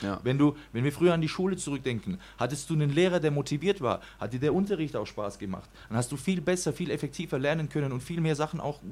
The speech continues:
Speaker 2: gleich verstanden
Speaker 1: Ja,
Speaker 2: von
Speaker 1: bessere
Speaker 2: Anfang an.
Speaker 1: Noten bekommen
Speaker 2: Ja, natürlich,
Speaker 1: auch, ne?
Speaker 2: bessere Noten am Ende auch dann natürlich, genau. Und es ist einfach so wichtig, seinen Traum zu leben. Und, äh,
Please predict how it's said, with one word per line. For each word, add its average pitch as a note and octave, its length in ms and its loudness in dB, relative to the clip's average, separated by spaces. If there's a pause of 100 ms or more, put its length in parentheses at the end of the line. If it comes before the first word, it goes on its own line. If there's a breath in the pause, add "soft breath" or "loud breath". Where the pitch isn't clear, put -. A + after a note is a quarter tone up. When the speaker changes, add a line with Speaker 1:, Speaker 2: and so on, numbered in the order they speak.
Speaker 2:
gleich - 240 -2
verstanden - 500 -2
Speaker 1:
Ja, A#2 100 4
Speaker 2:
von A#2+ 100 8
Speaker 1:
bessere A#2 180 4
Speaker 2:
Anfang A#2 140 4
an. D3+ 60 0
Speaker 1:
Noten D#3+ 140 -2
bekommen E3+ 240 2
Speaker 2:
Ja, F#3+ 60 2
natürlich, G#3+ 320 0
Speaker 1:
auch, - 60 -2
ne? F#3 60 2
Speaker 2:
bessere F3 220 0
Noten F#3 260 4
am D3+ 100 0
Ende B2 220 0
auch G#2 140 -2
dann G#2+ 120 -4
natürlich, G2 340 -4
genau. C3+ 280 -2 (320 loud breath)
Und C3 320 2
es C3 200 0
ist D#3+ 180 0
einfach D3+ 280 0
so D3+ 240 0
wichtig, D3 280 -2
seinen B2 200 -2
Traum C#3 260 0
zu - 140 -8
leben. G2 260 0
Und, G#2 280 -2
äh, A2 260 2